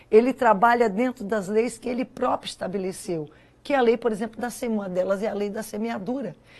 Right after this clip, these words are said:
Então, nós, ele vai trabalhando conosco, ele vai tra-, e quando chega o tempo dele, que as coisas estão prontas,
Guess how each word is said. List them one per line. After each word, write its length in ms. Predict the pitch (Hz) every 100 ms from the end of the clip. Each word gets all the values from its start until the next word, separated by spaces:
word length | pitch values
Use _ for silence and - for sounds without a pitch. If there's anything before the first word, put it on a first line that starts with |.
| - -
Então, 160 | 233
nós, 500 | 220 226 247 285 -
ele 220 | - 247 233
vai 240 | 220 269
trabalhando 800 | - 285 240 240 214 240 285 -
conosco, 720 | 240 208 190 196 214 - 220
ele 120 | 208
vai 260 | 175 208 226
tra-, 140 | 226 - - -
e 120 | 233 -
quando 500 | 285 320 349 320 320 - _ _ _ _ _ _ _ _ _ -
chega 320 | - 277 233
o 80 | 269
tempo 640 | - - 359 466 - 294
dele, 580 | 190 226 214 180 170 160
que 280 | - 220 220 -
as 240 | 202 -
coisas 480 | - 240 262 247 208
estão 340 | 226 - 240
prontas, 920 | 226 - 240 240 240 262 349 339 -